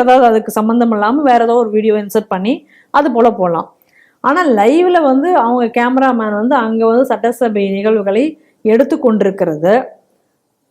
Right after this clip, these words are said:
ஆ, எப்படி எடிட் பண்ணி அனுப்புவாங்க அப்படின்னு புரியல. அதாவது என்ன பண்ணலாம், இப்ப ரெண்டு மூணு கேமரா வச்சிருக்காங்கன்னா அதை ஸ்விட்ச் பண்ணலாம், வெவ்வேறு ஆங்கிள்ல உள்ள விஷயங்களை நீங்க வந்து வைக்கலாம், அது பண்ண முடியும்.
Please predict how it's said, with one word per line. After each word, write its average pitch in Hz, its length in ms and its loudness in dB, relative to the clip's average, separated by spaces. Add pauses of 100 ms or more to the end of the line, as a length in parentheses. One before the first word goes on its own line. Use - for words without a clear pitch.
(140)
ஆ, 330 40 -2 (240)
எப்படி 392 300 0
எடிட் 277 240 -2
பண்ணி 294 240 2
அனுப்புவாங்க 208 500 -2 (540)
அப்படின்னு 202 320 -4
புரியல. 247 240 2 (280)
அதாவது 240 300 4 (120)
என்ன 269 100 2 (100)
பண்ணலாம், 247 380 -2 (400)
இப்ப 226 180 0
ரெண்டு 262 240 2
மூணு 254 140 2 (100)
கேமரா 254 360 2
வச்சிருக்காங்கன்னா 220 520 -4
அதை 294 200 0
ஸ்விட்ச் 294 240 -4 (100)
பண்ணலாம், 175 340 -4 (800)
வெவ்வேறு 262 400 4
ஆங்கிள்ல 247 460 2
உள்ள 214 120 0 (120)
விஷயங்களை 214 440 0 (120)
நீங்க 214 260 -2
வந்து 190 240 -2
வைக்கலாம், 170 340 -2 (140)
அது 233 100 0 (120)
பண்ண 196 180 -6
முடியும். 160 320 -8